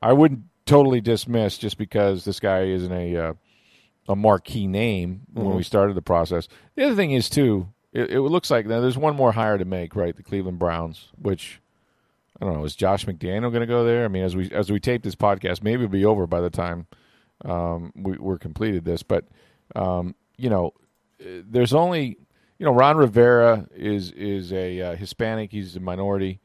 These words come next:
Speaker 1: Um, so much for the Rooney Rule, right? I mean, who, you know, once again, the N F L is gonna go through another hiring period. Uh, and o-, outside of Ron Rivera, I mean, there's not gonna be,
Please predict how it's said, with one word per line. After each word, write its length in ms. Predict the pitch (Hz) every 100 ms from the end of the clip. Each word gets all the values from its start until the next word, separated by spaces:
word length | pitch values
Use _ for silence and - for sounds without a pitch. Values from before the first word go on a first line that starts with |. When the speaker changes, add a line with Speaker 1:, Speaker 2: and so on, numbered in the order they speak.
| _ _ _ _ _
Speaker 1:
Um, 600 | 87 87 85 85 82 85 -
so 180 | -
much 180 | 214 -
for 100 | -
the 100 | 117
Rooney 280 | 107 104 110
Rule, 260 | 80 76 73
right? 300 | 82 95 -
I 20 | -
mean, 220 | 107 101
who, 260 | 131 165 - _
you 140 | - 113
know, 220 | 98 92 92
once 200 | 147 151
again, 240 | 143 135
the 100 | 104
N 80 | 107
F 100 | 104
L 60 | 104
is 100 | -
gonna 160 | 101
go 60 | 101
through 140 | 90 98
another 220 | 98 98
hiring 320 | 90 104 107
period. 420 | 85 85 82 80 80 _ _ _ _ _ _ _ 87
Uh, 360 | 82 80 82 - -
and 440 | 92 87 85 85 -
o-, 140 | 98 -
outside 360 | 98 - 98
of 60 | 92
Ron 200 | 95 92
Rivera, 320 | 85 90 113
I 40 | 87
mean, 140 | 85
there's 140 | 87 90
not 140 | 90
gonna 100 | 90
be, 300 | 85 90 87